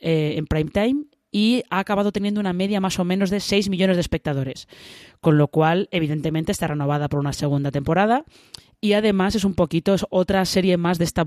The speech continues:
racha buenísima que está teniendo B B C últimamente en cuanto a éxitos de crítica y de público.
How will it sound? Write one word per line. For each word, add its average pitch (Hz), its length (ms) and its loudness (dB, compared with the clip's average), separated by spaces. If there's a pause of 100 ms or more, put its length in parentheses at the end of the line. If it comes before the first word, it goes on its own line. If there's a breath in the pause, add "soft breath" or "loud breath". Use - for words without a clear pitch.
(160)
racha - 480 -2
buenísima 165 680 0 (380 soft breath)
que - 80 -4
está 151 120 -2
teniendo 170 380 0
B 165 120 2
B 165 100 2
C 165 200 0
últimamente 165 680 0
en 202 80 -6
cuanto 156 300 -2
a 143 60 0
éxitos 156 440 -2
de 147 400 0
crítica 151 560 -2
y 165 180 2
de 135 460 0
público. 240 400 2